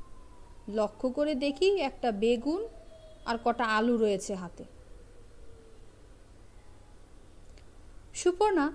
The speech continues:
এক মুহূর্ত চুপ করে রইল, তারপর থমথমে গলায় বলল, "আপনাকে চা করে দিয়েছে?" "দিয়েছে, চা দিয়েছে, চায়ের সাথে সুজি দিয়েছে।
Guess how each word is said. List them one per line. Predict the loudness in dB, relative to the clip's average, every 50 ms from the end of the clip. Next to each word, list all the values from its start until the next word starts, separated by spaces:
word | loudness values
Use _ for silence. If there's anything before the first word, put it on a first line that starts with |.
| -6 -10 -4
এক | -2 -2 -2 0 2
মুহূর্ত | 2 2 2 0 0 -2
চুপ | -2 0 -2 -4 -2 0
করে | 0 2 2 2
রইল, | 0 -2 -4 -4 -6 -10 -12 -16 -18 -20 -20 -20 -20 -20 -20 -20 -20 -20 -20 -20 -20 -20 -20 -14 -6
তারপর | -2 -2 0 2 2 0
থমথমে | 0 0 -2 -2 0 0 0 0 0 0 2
গলায় | 2 2 0 0 0
বলল, | -2 -2 -4 -4 -4 -8 -10 -14 -18 -20 -20 -20 -20 -20 -20 -20 -20 -20 -20 -20 -20 -20 -20 -20 -20 -20 -20 -20 -20 -20 -20 -18 -18 -18 -18 -18 -18 -18 -14 -12
"আপনাকে | -12 -8 -4 -4 0 2 2 2
চা | 2 0 -2 -2
করে | 0 2 2 2
দিয়েছে?" | 2 2 2 0 0 -2 -4 -4 -4 -6 -10 -16 -18 -20 -18 -20 -20 -20 -20 -20 -20 -18 -18 -18 -18 -20 -20 -20 -20 -20 -20 -20 -20 -20 -20 -20 -20 -20 -20 -20 -20 -20 -20 -20 -18 -18 -18 -14 -8 -4
"দিয়েছে, | 0 2 6 6 6 4 4 -2 -10 -10 -12 -16 -18 -20 -20 -20 -20 -20 -20 -20 -18 -18 -12 -6
চা | -2 -2 0 0 0
দিয়েছে, | 0 0 0 0 0 -2 -2 -4 -4 -4 -6 -10 -14 -14 -14 -12 -10 -6
চায়ের | -2 0 0 0 0
সাথে | -2 -4 -4 -2 -2 -4
সুজি | -2 -2 -2 -2 0 -2 -4
দিয়েছে। | -4 -4 -4 -4 -4 -6 -8